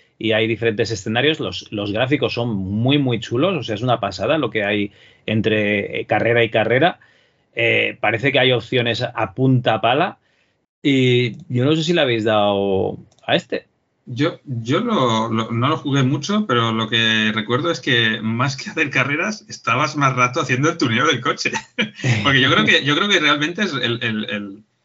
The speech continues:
Speaker 2: el punto fuerte de este coche. O sea, era tuneo antes de que llegara el Need for Speed Underground o, o el Car Mechanic Simulator de, de, de, de estos años. <laughs> Eh, porque, pero ojo, que, que se ven los tornillitos, o sea, es, es mucho más de lo que parece, o de lo que yo recordaba incluso, ¿eh? O sea, bastante,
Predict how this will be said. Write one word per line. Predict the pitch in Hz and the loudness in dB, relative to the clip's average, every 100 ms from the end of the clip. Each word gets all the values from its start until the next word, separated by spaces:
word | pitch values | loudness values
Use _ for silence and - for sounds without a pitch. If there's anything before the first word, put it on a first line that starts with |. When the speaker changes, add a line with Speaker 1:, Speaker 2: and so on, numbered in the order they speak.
| _ | _
Speaker 2:
el | 104 107 | -18 -8
punto | 123 123 | -4 -2
fuerte | 135 170 156 | -2 -2 -2
de | 113 | -4
este | 110 | -4
coche. | 131 - 117 | -6 -4 -4
O | |
sea, | 104 107 | -4 0
era | 127 143 127 117 117 | 0 0 0 -2 -4
tuneo | 117 113 156 165 | -4 0 0 0
antes | 135 139 | -2 -4
de | 160 | -2
que | 135 | 0
llegara | 123 127 | 0 0
el | 117 | -2
Need | 117 120 | -6 -6
for | 113 | -8
Speed | 107 113 | -6 -4
Underground | 107 104 101 101 113 160 190 _ _ _ - | -4 -4 -6 -2 -2 -4 -12 _ _ _ -10
o, | 120 | -4
o | 120 117 | 0 0
el | 117 | 0
Car | 135 139 | -2 -2
Mechanic | 139 139 127 | -2 -2 -2
Simulator | - 120 113 127 123 117 | -4 -4 0 0 0 -2
de, | 113 113 | -2 -2
de, | 113 110 113 | -2 -2 -2
de, | 110 107 104 110 107 | -2 -2 -4 -6 -8
de | 107 | -8
estos | 104 117 117 | -8 -6 -4
años. | 110 123 190 - - - | -2 -2 -4 -8 -14 -14
<laughs> | - - - - - - - 127 117 | -14 -14 -20 -20 -18 -16 -6 -4 2
Eh, | 139 120 117 117 117 107 | 2 2 0 -2 -6 -6
porque, | 117 120 101 107 | -4 -4 -6 -8
pero | 107 | -8
ojo, | 135 156 113 | -4 -4 -4
que, | 104 101 | -8 -12
que | 101 101 98 | -12 -14 -14
se | - | -16
ven | 98 107 | -10 -10
los | 117 | -6
tornillitos, | 123 117 120 117 117 113 127 123 | -6 -2 -2 0 -2 -2 -2 0
o | 120 | 0
sea, | 113 107 | -2 -4
es, | 107 - | -8 -14
es | 107 117 | -10 -4
mucho | 139 180 | -2 0
más | 160 160 | 0 0
de | 185 | 0
lo | 185 151 | 0 0
que | 127 117 | -2 -2
parece, | 113 110 110 175 175 | -2 -4 -2 -2 0
o | 117 | 0
de | 117 | -2
lo | 117 | -6
que | 113 | -4
yo | 131 | -2
recordaba | 214 127 120 190 123 | -2 0 0 -2 -4
incluso, | 110 113 101 110 | -4 -8 -8 -8
¿eh? | |
O | 165 | -8
sea, | 110 | -8
bastante, | 107 113 120 165 156 | -10 -10 -2 -2 -2